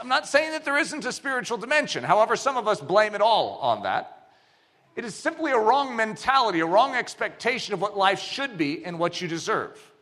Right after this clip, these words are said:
Now, I'm gonna actually go through and I'll give you what I would deem the recipe for irritation. And I would say it probably involves quite a few of these things. It's a dietary issue. Mm-hmm. You ever heard of a gluten intolerance? <laughs>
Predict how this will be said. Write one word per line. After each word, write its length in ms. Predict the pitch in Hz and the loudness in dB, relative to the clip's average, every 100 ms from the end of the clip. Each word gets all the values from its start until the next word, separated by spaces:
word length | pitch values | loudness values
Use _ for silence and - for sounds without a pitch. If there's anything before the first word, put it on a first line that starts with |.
| 170 | -18
Now, 100 | 190 | -10
I'm 60 | |
gonna 140 | 262 226 | 0 0
actually 280 | - 208 | 2 0
go 160 | 185 190 | 0 0
through 180 | 185 180 | 0 0
and 100 | 170 | 2
I'll 80 | 180 | 2
give 160 | 208 | 2
you 120 | 208 190 | 0 2
what 100 | 180 | 4
I 140 | 170 | 4
would 220 | 180 151 | 2 -2
deem 220 | 160 165 | -6 -6
the 80 | 156 | -4
recipe 600 | 156 160 160 - - 147 | 0 2 2 -4 -6 -8
for 160 | 120 143 | -6 -6
irritation. 600 | 143 123 135 127 - 117 | -4 -4 -2 -2 -2 -6
And 120 | 143 | -6
I 40 | |
would 140 | 143 139 | -6 -6
say 160 | 139 | -6
it 80 | 131 | -4
probably 320 | 156 151 139 | 2 2 2
involves 400 | 127 123 127 123 | 0 0 0 0
quite 200 | - 135 | -2 -2
a 40 | 117 | -2
few 220 | - 151 | -4 -4
of 100 | 104 | -4
these 240 | 101 90 | -8 -12
things. 340 | - 87 71 _ _ _ _ _ _ _ _ _ _ | -14 -16 -16 _ _ _ _ _ _ _ _ _ _
It's 140 | 202 233 | -8 -4
a 60 | |
dietary 640 | 185 269 214 175 196 151 | 2 2 2 4 4 4
issue. 300 | 131 - 95 - - _ _ - | 2 -2 -6 -12 -20 _ _ -18
Mm-hmm. 400 | 117 120 120 131 | -16 -12 -12 -10
You 60 | |
ever 120 | 131 123 | -8 -4
heard 160 | 151 | -4
of 80 | 123 | -4
a 40 | |
gluten 360 | 107 131 160 160 | -6 -2 -2 -2
intolerance? 760 | 143 139 156 156 170 190 - - - - - | -4 4 4 4 0 -6 -12 -14 -20 -20 -20
<laughs> 80 | 113 | -18